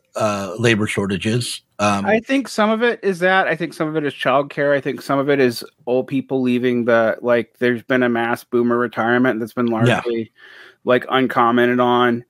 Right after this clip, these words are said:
Speaker 2: Um, uh, between that and the childcare, uh, problems, um, I mean, one of the interesting things is, is you saw the reversal of the trend of the game in two thousand eight, that, uh,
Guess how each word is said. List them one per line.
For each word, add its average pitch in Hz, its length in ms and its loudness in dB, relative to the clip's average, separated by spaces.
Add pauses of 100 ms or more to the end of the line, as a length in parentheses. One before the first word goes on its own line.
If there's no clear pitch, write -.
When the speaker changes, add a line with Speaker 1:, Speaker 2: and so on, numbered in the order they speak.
(400)
Speaker 2:
Um, 113 580 2 (720)
uh, 113 460 0 (400)
between 180 340 0
that 156 240 2
and 143 180 0
the 139 80 -4
childcare, 143 760 2 (100)
uh, 135 300 0 (220)
problems, 143 960 0
um, 123 640 0 (1300)
I - 20 -2
mean, 170 160 2
one 214 180 2
of 226 80 4
the 202 100 2
interesting 185 360 -2
things 160 380 -2
is, 143 380 -10 (420)
is 151 180 -2
you 175 80 -2
saw 175 220 2
the 165 100 2
reversal 156 640 4
of 135 120 2
the 135 80 -4
trend 139 260 -2
of 127 40 -2
the 127 60 -4
game 135 320 -2
in 180 200 2
two 180 160 -6
thousand 127 360 0
eight, 117 320 -8
that, 123 360 2 (560)
uh, 127 240 2